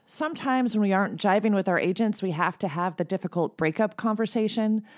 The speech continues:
Sometimes we have to be blunt with a critique partner or a coworker or a spouse or a child. Difficult conversations have to happen if we want to live an emotionally healthy life.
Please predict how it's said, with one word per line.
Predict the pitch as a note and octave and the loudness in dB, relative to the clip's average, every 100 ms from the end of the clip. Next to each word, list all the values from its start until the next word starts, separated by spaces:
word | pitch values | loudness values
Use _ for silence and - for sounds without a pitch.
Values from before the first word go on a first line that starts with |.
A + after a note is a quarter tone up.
| - - - - | -20 -20 -20 -8
Sometimes | F4+ G4 - G4+ F#4 | -4 -4 -2 0 2
we | F4+ | 2
have | E4+ | 2
to | D4 | 0
be | D4+ | 0
blunt | G3+ C4+ B3+ | 2 2 0
with | F#3+ G#3 | 0 -4
a | |
critique | F#3+ G#3 - B3 | -4 -4 -2 -4
partner | - F#3+ - C3+ C3 C#3 - | -2 -2 -2 -6 -8 -10 -4
or | G3 | -4
a | |
coworker | F#3 G#3 B3+ D#3+ - C3 C#3+ - | -2 -2 2 0 0 -4 -6 -8
or | F3 | -4
a | D#3 | -4
spouse | - A3+ G3+ - - - - _ _ _ _ - | -4 -2 -2 -4 -8 -12 -14 _ _ _ _ -6
or | A#3+ | -4
a | |
child. | B3+ A3+ F#4 F3+ - - _ - - - - - _ - | -2 -4 -4 -4 -6 -16 _ -20 -20 -20 -20 -20 _ -6
Difficult | C4 C#4+ C#4 - | -2 2 2 2
conversations | G3+ B3+ A#3 - A3+ G#3+ F#3 D#3 - | 2 2 2 2 0 2 -2 -4 -6
have | - - D4 - | -10 -6 -4 -4
to | C#4+ | -2
happen | G#3 B3+ - E3 | 0 0 0 -2
if | D3 | 0
we | F#3 | 0
want | G3 F#3 | 0 0
to | E3 | -2
live | F#3+ F3 | -2 0
an | E3 | 0
emotionally | D#3 F#3+ F3+ F#3+ F3 | 2 2 0 -2 -2
healthy | E3 F3 D#3+ E3 | 0 -2 -2 -2
life. | D#3 C3+ - - | 0 -2 -6 -14